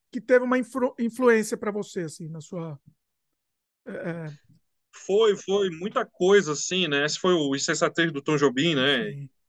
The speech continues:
Speaker 2: E a letra do Vinícius de Moraes, muito bonita.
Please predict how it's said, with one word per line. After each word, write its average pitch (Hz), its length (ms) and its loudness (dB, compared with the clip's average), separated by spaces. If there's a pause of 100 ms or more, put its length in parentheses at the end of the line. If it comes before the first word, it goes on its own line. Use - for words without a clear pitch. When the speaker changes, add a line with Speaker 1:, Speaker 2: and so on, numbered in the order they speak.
(180)
Speaker 2:
E 101 800 -10
a 107 120 -8
letra 123 440 0
do 120 120 -8
Vinícius 123 360 -8
de 123 80 -12
Moraes, 123 640 -6
muito 127 240 -18
bonita. 135 520 -12